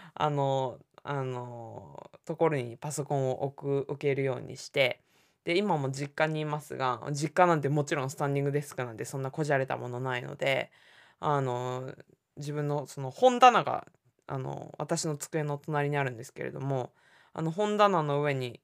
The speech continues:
あの、段ボールを積み上げてやっております。はい。まあ、そんな感じで、まあ、工夫次第でいくらでもやれることかなっていうふうにも思うので、あの、ぜひ、あの、一度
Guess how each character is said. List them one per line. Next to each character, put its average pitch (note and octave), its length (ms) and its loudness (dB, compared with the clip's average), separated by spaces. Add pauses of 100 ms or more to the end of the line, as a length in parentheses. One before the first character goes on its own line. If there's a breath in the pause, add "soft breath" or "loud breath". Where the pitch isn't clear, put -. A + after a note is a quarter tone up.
(140)
あ C3+ 120 -6
の、 B2 160 -6
段 D3 200 4
ボ D#3+ 140 6
ー C3+ 40 4
ル B2+ 100 0
を A#2+ 100 -4
積 - 160 -6
み D3+ 160 -2
上 C#3+ 80 4
げ B2+ 140 0
て B2+ 260 -2 (380 soft breath)
や D#3+ 140 0
っ C#3 60 -10
て C#3 320 2 (200)
お D3+ 80 -2
り D3 120 2
ま C#3 220 2
す。 - 220 -8 (440 soft breath)
は E3 180 2
い。 C3+ 60 -6
ま F#3 100 -2
あ、 - 20 -2
そ C4+ 140 2
ん C#4 40 2
な D4 140 4
感 C#4+ 200 2
じ A#3+ 120 -8
で、 B3+ 80 0
ま G3 140 2
あ、 - 20 -6
工 - 140 -10
夫 C4 200 0
次 - 140 -4
第 G3+ 180 8
で C3+ 300 0
い - 20 -4
く F3 140 0
ら F3 140 10
で F3+ 100 4
も E3+ 340 2
や E3 180 4
れ F3 140 6
る F3 120 2
こ F#3 120 -2
と E3 120 -4
か C3 120 -2
な C3 200 0
っ C3+ 60 -10
て - 140 -8
い C3 40 -2
う - 20 -6
ふ C3 60 -6
う B2+ 40 -6
に B2+ 120 -6
も B2 200 -4
思 C#3+ 280 0
う - 20 -4
の A#2+ 160 -6
で、 C#3+ 400 4 (480 loud breath)
あ G3+ 160 2
の、 F#3 460 2
ぜ A#3+ 180 2
ひ、 F3+ 400 0 (160)
あ D#3+ 180 0
の、 D#3 240 -2
一 F3 300 -4
度 F#3 260 6